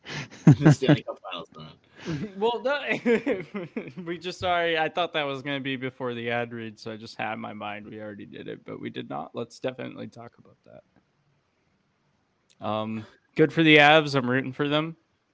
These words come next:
Speaker 3: Uh, so I'll start that. Um, I caught some of the game. I watched,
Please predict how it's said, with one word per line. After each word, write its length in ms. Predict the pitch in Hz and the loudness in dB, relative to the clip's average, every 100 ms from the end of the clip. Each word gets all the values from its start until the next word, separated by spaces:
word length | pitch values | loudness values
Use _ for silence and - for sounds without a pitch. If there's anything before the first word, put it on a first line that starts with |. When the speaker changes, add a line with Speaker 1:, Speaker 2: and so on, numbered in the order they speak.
| _ - | _ -8
Speaker 3:
Uh, 440 | 113 110 110 113 | -4 -2 -2 -4
so 160 | 110 123 | -8 -6
I'll 200 | 113 113 | -4 -4
start 340 | - 117 113 | -4 -4 -2
that. 300 | 120 120 127 - - | -2 -2 -2 -6 -12
Um, 580 | 110 104 107 101 110 113 - | -8 -6 -6 -6 -12 -14 -4
I 540 | 135 139 147 151 147 143 _ _ _ _ | 2 4 6 4 0 -2 _ _ _ _
caught 280 | - 127 - | 0 0 0
some 200 | 180 190 | -4 -2
of 60 | |
the 100 | 185 | -2
game. 480 | 165 175 170 165 160 | 0 0 0 -2 -4
I 140 | 123 127 | -6 -4
watched, 400 | 143 147 - | -4 -4 -8